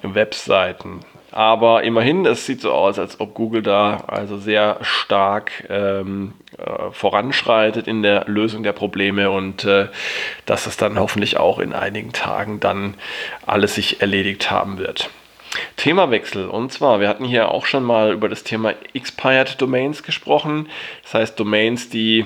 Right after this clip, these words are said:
ja, abgelaufen sind und die dann, äh, für eine andere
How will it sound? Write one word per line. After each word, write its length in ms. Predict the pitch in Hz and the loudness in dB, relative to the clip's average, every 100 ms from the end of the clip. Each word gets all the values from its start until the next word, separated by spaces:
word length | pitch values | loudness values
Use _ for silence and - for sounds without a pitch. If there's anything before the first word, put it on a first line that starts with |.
| - | -4
ja, 300 | 104 98 95 - | -2 2 0 -2
abgelaufen 760 | 113 - 147 135 117 123 127 127 | -6 -4 -2 2 4 2 0 -6
sind 420 | 113 127 151 151 | -2 -2 -2 -4
und 260 | 110 107 107 | -4 -6 -6
die 140 | 101 | -4
dann, 360 | 101 101 104 104 | 0 0 0 -4
äh, 520 | 98 101 101 101 98 92 | -2 0 0 0 -2 -4
für 440 | - 104 98 95 92 - _ | -6 0 2 0 -2 -20 _
eine 460 | 98 101 101 98 - _ _ _ - | -2 -2 0 -2 -4 _ _ _ -6
andere 580 | 120 143 135 139 135 | -2 2 4 4 2